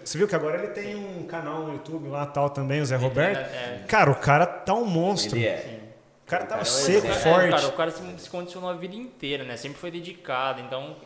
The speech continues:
Speaker 2: é, por mais que ele parou de jogar bola, se ele, sei lá, se desregrasse, começasse a comer tudo errado, se ele ganhasse peso, mas depois de um tempo ele decidisse voltar,
Speaker 3: Voltar.
Speaker 2: ia ser muito mais
Speaker 3: É,
Speaker 2: rápido
Speaker 3: a
Speaker 2: pra ele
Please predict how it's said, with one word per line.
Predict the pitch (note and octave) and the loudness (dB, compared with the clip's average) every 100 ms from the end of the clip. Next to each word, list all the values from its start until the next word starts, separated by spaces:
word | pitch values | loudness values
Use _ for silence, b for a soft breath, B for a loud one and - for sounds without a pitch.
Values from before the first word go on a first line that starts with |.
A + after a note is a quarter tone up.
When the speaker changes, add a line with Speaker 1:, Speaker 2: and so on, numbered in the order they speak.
| - | -16
Speaker 2:
é, | C3 B2 A#2+ - - | -10 -10 -10 -16 -20
por | - D3 | -12 -8
mais | F3 A3 | -8 -8
que | G#3+ - - - | -14 -16 -20 -14
ele | D#3+ D#3 | -12 -6
parou | F3+ F3 | -4 -2
de | E3 | -2
jogar | F#3+ F#3 F3 | -4 -4 -4
bola, | B2+ G#2+ G#2 G#2 | -4 -6 -6 -10
se | - C3 | -10 -8
ele, | D#3 | -8
sei | D3+ D3+ | -10 -10
lá, | C3+ A2 G#2+ | -8 -6 -8
se | - A#2 | -12 -16
desregrasse, | A#2 A#2+ A#2 G#2+ A2+ A2+ | -10 -8 -8 -6 -6 -6
começasse | A2+ A2 G#2+ | -12 -14 -14
a | |
comer | A#2+ A2 | -14 -16
tudo | A#2 | -12
errado, | G#2+ G#2+ G#2+ | -8 -8 -8
se | - | -10
ele | A#2 | -12
ganhasse | A#2 A2+ | -10 -12
peso, | - B2+ A#2 A#2+ B B | -12 -14 -14 -18 B B
mas | B2+ B2 | -8 -6
depois | C#3+ D3+ E3 | -8 -6 -6
de | |
um | E3+ | -6
tempo | D3+ C3+ | -8 -8
ele | B2+ | -10
decidisse | C3 C#3 C3 | -12 -12 -12
voltar, | C#3 B2+ A#2+ D#3+ G3 | -8 -8 -6 -4 -4
Speaker 3:
Voltar. | - B2 - | -6 -10 -12
Speaker 2:
ia | - D3+ | -8 -8
ser | F3 | -6
muito | E3 G3+ | -8 -8
mais | B3 A3+ | -8 -2
Speaker 3:
É, | - | 2
Speaker 2:
rápido | - | 2
Speaker 3:
a | G#2 | 2
Speaker 2:
pra | |
ele | - | 0